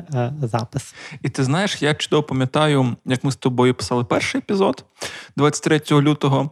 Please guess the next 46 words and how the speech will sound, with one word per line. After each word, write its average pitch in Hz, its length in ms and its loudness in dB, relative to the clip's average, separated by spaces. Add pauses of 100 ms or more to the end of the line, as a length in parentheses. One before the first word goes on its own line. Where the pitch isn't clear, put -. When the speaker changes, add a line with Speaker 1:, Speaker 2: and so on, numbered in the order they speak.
(500)
Speaker 2:
е, 127 220 2
і 139 360 2
я 139 120 2
тобі 139 220 -2
скажу, 135 400 0
що 139 200 -2
ми 143 80 2
ж - 80 -6
тоді 127 220 0
навіть 131 260 4
не 131 60 4
знали, 117 380 2
який 107 240 -2
буде 107 240 0
формат, 156 640 2
як 120 100 -4
довго 117 340 2
буде 110 520 -4
воно 113 240 -4
тривати, 123 520 0
бо 113 100 -4
тоді 117 200 -4
ще 123 120 -4
не 120 100 0
було 123 300 4 (420)
цього, 120 580 2
е, 117 120 2
відкритого 123 600 2
нападу 165 460 2 (460)
Росії 143 400 4
на 135 120 6
Україну. 135 640 4 (400)
От. 120 460 4
І 139 280 6
хто - 240 4
б - 80 0
міг 147 120 4
подумати, 151 480 6
що - 180 0
ми 127 80 4
так 117 240 -4
от - 260 -10
двадцять 135 420 0
один 120 240 4
раз 156 240 2
справді 131 760 0